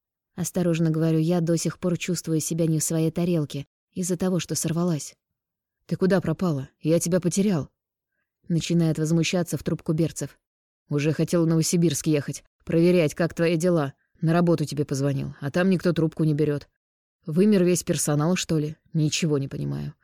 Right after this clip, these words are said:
Подруги твои говорят, что ты взяла отпуск и к Наташе в Москву уехала проведать ее. А Наташка мне вообще сказала, что ты замуж собралась, и твой жених как раз в Москве, а ты у него. Это все правда, Лен?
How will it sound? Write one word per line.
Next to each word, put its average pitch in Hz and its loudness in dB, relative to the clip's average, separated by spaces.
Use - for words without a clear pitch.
Подруги 180 4
твои 170 4
говорят, 165 2
что - -6
ты 170 2
взяла 160 2
отпуск 156 0
и 131 -8
к - -18
Наташе 151 -2
в 160 2
Москву 160 0
уехала 175 2
проведать 165 0
ее. 160 -2
А 151 0
Наташка 151 0
мне 139 -2
вообще 131 -2
сказала, 185 0
что - -6
ты 175 0
замуж 170 0
собралась, 170 -2
и 151 -6
твой 165 0
жених 160 0
как 156 -4
раз 165 -2
в - -2
Москве, 156 0
а 170 0
ты 170 -2
у 160 2
него. 160 0
Это 156 -2
все 147 -4
правда, 175 0
Лен? 160 2